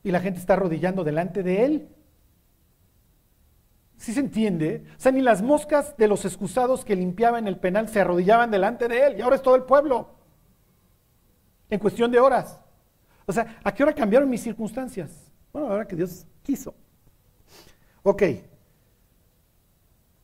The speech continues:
Versículo diecinueve. "Hasta la hora que se cumplió su palabra, el dicho de Jehová que le probó". Ok. ¿Qué dice Génesis veintidós uno?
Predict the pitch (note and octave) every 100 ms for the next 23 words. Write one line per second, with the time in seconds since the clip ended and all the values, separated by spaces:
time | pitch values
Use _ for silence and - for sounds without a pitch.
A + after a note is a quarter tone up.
0 | _ _ G3+ G3 C4+ A#3+ G#3+ G3 G3+ A3
1 | G#3 B2 - - - - F3+ G#3+ A3 A#3+
2 | C4 B3 - _ _ _ _ - F#3 G3+
3 | F3 F3 A#3 B3 G3 F3 D#3+ E3+ G#3+ -
4 | G3+ F3+ B3 C#4+ D4 G3+ F3 D#3+ E3 F3+
5 | F3+ G3+ G3 - - _ _ _ _ _
6 | _ _ _ - D#3 F3+ F#3+ G3 C4 B3
7 | - _ _ _ - - _ _ - G#3
8 | G#3 C#3 - - _ _ _ _ _ _
9 | _ _ - A3+ A#3 A3+ A#3+ G#3+ G3+ F3+
10 | - A#3 G#3+ G3+ F#3+ F3+ F#3+ G#3 G#3+ E3
11 | A2+